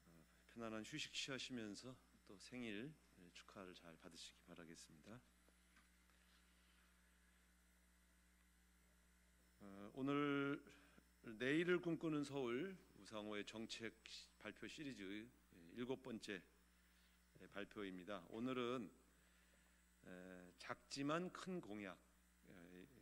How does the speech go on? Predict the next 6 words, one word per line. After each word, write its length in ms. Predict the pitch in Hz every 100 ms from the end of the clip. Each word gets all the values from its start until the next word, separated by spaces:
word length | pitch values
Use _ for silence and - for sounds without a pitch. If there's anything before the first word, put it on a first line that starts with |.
| 87 80 82
좀 140 | - 101
따뜻한 420 | 117 127 - 110
정책 380 | 101 101 107 -
시리즈인데요. 600 | - 135 98 92 113 147 - - - - - - -
반려동물 680 | - 123 147 151 127 117 104
정책을 420 | 98 95 -